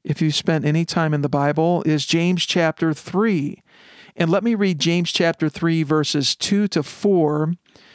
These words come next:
James says, "We all stumble in many things. If anyone does not stumble in word, he is a perfect person,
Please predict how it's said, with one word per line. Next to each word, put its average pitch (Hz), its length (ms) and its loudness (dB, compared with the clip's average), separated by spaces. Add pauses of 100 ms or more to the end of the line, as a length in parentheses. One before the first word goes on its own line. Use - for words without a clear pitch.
(300)
James 208 280 0
says, 180 260 2
"We 165 160 2
all 185 220 2
stumble 170 840 0
in 160 260 2
many 214 260 2
things. 151 600 -2 (160)
If 156 160 0
anyone 208 400 2
does 160 200 2
not 165 240 0
stumble 175 640 0
in 151 320 -2
word, 156 640 2 (640)
he 226 200 0
is 233 120 0
a 214 80 0
perfect - 640 -4
person, 160 680 -2